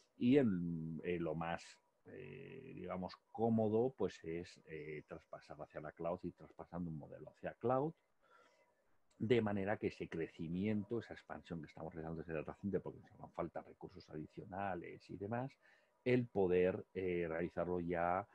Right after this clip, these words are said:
de una forma totalmente modernizada, ya con una plataforma por debajo totalmente modernizada, con Liferver, Visan,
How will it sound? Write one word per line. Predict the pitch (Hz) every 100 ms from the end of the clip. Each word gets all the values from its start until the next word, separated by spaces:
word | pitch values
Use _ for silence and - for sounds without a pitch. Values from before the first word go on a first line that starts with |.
| - -
de | 95
una | 90 82
forma | 90 90 98
totalmente | 82 78 78 80 82 - - 90 90 90 92 90 87 82 78 73 71 78 - 78 78
modernizada, | 82 76 71 71 71 - 98 85 73
ya | 71
con | - 76
una | 71 -
plataforma | - 73 - - 71 -
por | 82
debajo | 76 78 87
totalmente | 80 80 73 73 73 -
modernizada, | 80 82 80 80 - 123 123 127 139
con | 98 90 78 76
Liferver, | 73 - - 87 85 85
Visan, | 82 80 - - 92 90